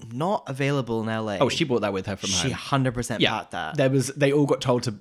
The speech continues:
Speaker 2: make sure you bring the things that you're gonna miss. So there's tea bags in those,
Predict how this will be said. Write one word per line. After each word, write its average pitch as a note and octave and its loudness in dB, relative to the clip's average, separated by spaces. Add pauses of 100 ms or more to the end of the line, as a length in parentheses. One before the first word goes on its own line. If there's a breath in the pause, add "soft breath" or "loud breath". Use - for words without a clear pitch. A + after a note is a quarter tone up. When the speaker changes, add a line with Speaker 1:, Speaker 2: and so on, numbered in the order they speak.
(120)
Speaker 2:
make B2+ -2
sure - 0
you A#2+ 2
bring B2 0
the A#2+ -2
things A#2+ -2
that - -10
you're G#2 -8
gonna G#2+ -4
miss. G2+ -6
So G#2 0
there's G#2+ -4
tea C3+ -2
bags G#2+ 0
in G#2 -4
those, G2+ -4